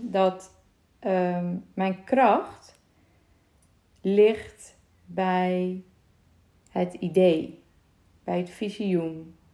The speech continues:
bij het beeld van hoe het is als het gemanifesteerd is, als het er is. Dus ik kan me dat supergoed voorstellen. Ehm, ik denk ook, ja, nee, dat, daar ligt gewoon mijn kracht.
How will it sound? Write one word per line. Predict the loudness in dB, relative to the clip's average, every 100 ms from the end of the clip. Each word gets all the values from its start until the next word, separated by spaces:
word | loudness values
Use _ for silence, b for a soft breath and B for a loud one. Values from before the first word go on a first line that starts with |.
| _
bij | -2 0 2 0 0 -2 -4
het | -6 -6 2
beeld | 6 8 6 4 0 -8 -20 b b b b b _
van | -4 0 0 -2 -4 -8 -12 _ _ _ _ _ -20 _ -20 _ _ _ _
hoe | -2 0 2
het | 0 -2 -6 -20 _ _
is | 2 2 -2 -12
als | -6 -6 -6
het | -10
gemanifesteerd | -6 -2 0 -2 -6 -6 2 2 2 -6
is, | -14 -10
als | -12 -12
het | -12
er | -8
is. | -6 -6 -8
Dus | -14
ik | -14 -10
kan | -8 -6
me |
dat | -4 -4 -8 -20 _
supergoed | -20 -8 -4 -4 -6 -8 -10
voorstellen. | -2 0 0 -2 -6 -4 -6 B B B B B B B
Ehm, | -4 -2 -2 -4 -6 -10 -10 -14 -18 _ _ _ _ _ -8
ik | -2
denk | 0 0 0
ook, | -4 -8
ja, | -6 -4
nee, | -2 -4 -6 -6
dat, | -6 -6 -4
daar | -2 0
ligt | -2 -4
gewoon | -6 -4
mijn | -4 -4
kracht. | 0 0 -2 -12